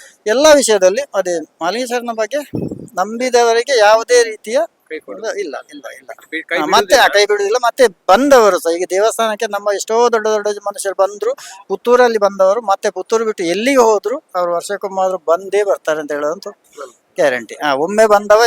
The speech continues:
Speaker 1: ಎರಡು ಸಲ, ಎರಡು ಸಲ ಬಂದವ ನಾಲ್ಕು ಸಲ, ನಾಲ್ಕು ಸಲ ಬಂದವ ಎಂಟು ಸಲ, ಅದೇ ರೀತಿ ಬರ್ತಾನೆ ಹೊರತು ಒಮ್ಮೆ ಬಂದು ಸೀದಾ ಹೋಗುವ ಮನುಷ್ಯ ನನ್ನ ಹಿಸ್ಟ್ರಿಯಲ್ಲಿ ಇಲ್ಲ.
Speaker 2: ಹೌದು. ಅಭಿಷೇಕ್, ನೀವ್ ಹೇಳಿ, ಬಂದ್ರೆ ಬಹಳ ಒಂದು ಸಣ್ಣ ಪ್ರಾಯದಲ್ಲಿ ನಾನು ನೋಡ್ತಾ ಇದ್ದೇನೆ, ನಿಮ್ಮ ತಂದೆಯ ಜೊತೆ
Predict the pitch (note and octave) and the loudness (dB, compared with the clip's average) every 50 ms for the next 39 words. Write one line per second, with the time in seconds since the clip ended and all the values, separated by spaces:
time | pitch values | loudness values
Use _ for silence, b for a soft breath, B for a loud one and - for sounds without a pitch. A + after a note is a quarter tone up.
0 | A3 G3+ G3 G3 - - D#3+ C#3+ D3 D3+ E3 F#3+ G#3 - - G#3+ G3+ G3+ G3 G3 | 4 4 4 2 -2 -6 -6 -6 -4 -4 -6 -6 -6 -6 -8 -6 -6 -6 -6 -4
1 | - - G3+ A3 A#3 A3 F#3+ F#3+ G3+ - - F3+ - E3 D#3 C#3+ C#3 D3+ F3+ G3 | -4 -2 -2 0 0 0 0 0 0 0 -2 -4 -4 -2 -2 -2 -2 0 -2 -2
2 | - A3+ - A3 G3+ G3+ F#3+ F#3+ F#3+ F#3 G3 G#3 A#3 B3 A#3 A#3+ C4 - C4+ A#3 | -2 -2 -4 -2 -2 -2 -2 -2 -2 0 0 2 2 2 2 2 0 0 -2 -2
3 | - F#3 D#3+ C#3+ C3+ C#3 D#3+ - G#3 A3 A3+ A#3 A#3 - A3 G3+ G3+ G3 - - | 0 0 0 0 0 0 0 2 2 2 2 2 0 0 0 0 0 0 0 -2
4 | G3+ G3+ G3 F3+ D3+ F3+ F#3+ G3 G3+ - - B3+ C#4+ - B B B B - E3+ | -4 -2 -2 -2 0 0 0 0 0 0 -2 -4 -4 -6 B B B B -8 -8
5 | E3+ G3 A3+ A#3 A#3 A#3+ A3+ A3 G#3+ F#3+ G#3 G#3 G3 G3+ F#3+ G3 F#3+ F#3 G3 F#3 | -6 -4 -4 -2 -2 -2 -4 -4 -6 -8 -8 -6 -4 -4 -4 -4 -4 -4 -6 -6
6 | F#3 F#3 F#3 F3+ - A3+ B3 A#3 - _ _ - F3 F#3 G#3 A3+ G#3+ G3+ D#3+ - | -6 -8 -8 -8 -6 -6 -6 -8 -8 _ _ -8 -6 -6 -4 -4 -4 -4 -6 -8
7 | - - E3 E3+ G3 C4 D4 G3 C#3+ A#2 - _ - B2+ B2 A2+ _ _ _ _ | -8 -6 -4 -4 -2 -2 -2 -2 -4 -6 -12 _ -20 -20 -20 -20 _ _ _ _
8 | _ - C3+ B2+ _ _ _ _ _ _ _ _ _ _ _ _ _ - D#3+ E3 | _ -20 -20 -20 _ _ _ _ _ _ _ _ _ _ _ _ _ -8 -4 -4
9 | G3+ E3+ F3 D#3+ - - E3 F#3 G3 F3 E3+ D#3 C3 A#2+ - C#3+ D#3 E3 F3 D3 | -2 -2 -2 -2 -2 0 2 2 4 4 4 2 2 0 -2 -4 -2 -2 -4 -4
10 | - B2+ C#3+ E3 E3+ E3+ E3+ E3+ E3 D3+ - D3 D3 D#3+ E3 - D#3 D#3 D#3 D3+ | -2 0 2 2 2 2 2 0 -2 -4 -4 -4 -2 -2 -2 0 0 0 0 0
11 | D3+ D3 D3 D3 C#3+ D3 D3+ D#3+ - - D3+ C#3 C3 B2 C3 C3 C3 C#3 C3+ - | 0 -2 -4 -4 -4 -4 -6 -6 -4 -4 -4 -4 -4 -6 -8 -8 -8 -8 -8 -6
12 | - C#3 D3+ E3 F3+ F3 D#3+ D#3+ D#3 - F3 D#3 C3 | -4 -6 -4 -4 -4 -2 -2 -2 -4 -2 -4 -6 -6